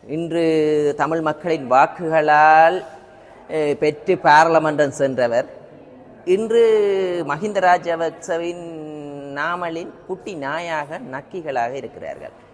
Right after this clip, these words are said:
உண்மையாக எங்களுக்கு தெரியும், ம், ஜ-, ஜ-, ஜனாதிபதி தேர்தல்களில் நாங்கள் வாக்களித்தது எதற்காக? முன்னைய காலத்தில் மஹிந்த ராஜபக்சவை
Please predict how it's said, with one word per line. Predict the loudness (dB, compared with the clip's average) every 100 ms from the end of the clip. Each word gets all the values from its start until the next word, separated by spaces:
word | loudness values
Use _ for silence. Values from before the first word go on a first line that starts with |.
| _ _ -8
உண்மையாக | -4 -2 2 2
எங்களுக்கு | 2 -2 -2
தெரியும், | -4 -4 -4 -6 -8 -18
ம், | -16 -14 -12 -12 -12 -12 -12 -14 -12
ஜ-, | -12 -10
ஜ-, | -12 -14 -18 _
ஜனாதிபதி | -4 0 0 0 -4 -2
தேர்தல்களில் | -4 -2 -4 -4 -4 -4 -10 -20 -20 -20 -6
நாங்கள் | -4 -4 -2 -4 0
வாக்களித்தது | 0 0 -4 -10 -10 -12 -12 -12
எதற்காக? | -8 -8 -4 -4 -4 -8
முன்னைய | -14 -12 -10
காலத்தில் | -10 -10 -14 -20 -20 -20 -20 -20 -20 -20 -20 -20 -8 -4
மஹிந்த | -2 0 2
ராஜபக்சவை | 2 2 0 0 -2 -4 -4 -4